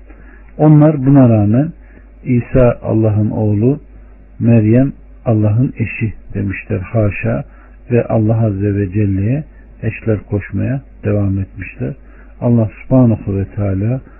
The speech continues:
bunların yaptığı ne kötü şey diyor. Ve vay o büyük günü görecek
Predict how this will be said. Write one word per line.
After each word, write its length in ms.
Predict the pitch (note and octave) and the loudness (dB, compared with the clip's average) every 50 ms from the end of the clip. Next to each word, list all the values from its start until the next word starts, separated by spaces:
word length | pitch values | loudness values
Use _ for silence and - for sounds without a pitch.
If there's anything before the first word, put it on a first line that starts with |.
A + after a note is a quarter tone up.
| - - - - | -20 -18 -6 0
bunların 360 | B2+ B2 A#2 A2 G#2+ G2+ G2 | 2 4 4 4 2 0 0
yaptığı 680 | G2+ G#2 A2 A2+ G#2 - - - - - A2+ A#2+ B2+ - - - - - - - | 0 0 0 0 -2 -2 -6 -10 -6 -4 -4 -4 -4 -8 -14 -20 -20 -20 -10 -4
ne 120 | G#2+ A2 G#2+ | -2 -2 -2
kötü 260 | - - G#2 - - - - - | -2 -4 -6 -6 -6 -10 -10 -6
şey 240 | A2 G2+ G2 F2 F2+ | -4 -4 -4 -4 -6
diyor. 280 | G2 F#2+ G2 - - - - - - - - - - - - - - - - - - - - - - - - - - - - - | -8 -8 -8 -10 -16 -20 -20 -20 -20 -20 -20 -20 -20 -20 -20 -20 -20 -20 -20 -20 -20 -20 -20 -20 -20 -20 -20 -20 -20 -20 -10 -4
Ve 200 | A#2 A#2+ A#2 G#2+ - - - - - - - - - - | 0 0 0 0 -2 -8 -20 -20 -20 -20 -20 -14 -2 2
vay 220 | D3+ D#3+ D#3+ C#3 - | 4 4 4 4 2
o 200 | - A#2+ A2+ A2+ | 0 0 2 4
büyük 360 | A#2 A#2 A#2 A2+ - - - | 4 4 4 2 0 -4 -2
günü 420 | A#2 A2 A#2+ C#3 D3 - - G2 - | 0 2 2 2 0 -2 -6 -4 -2
görecek 440 | A#2 A2 G#2+ G#2 F#2 A#2 C3 - | 0 0 0 0 0 -2 -4 -4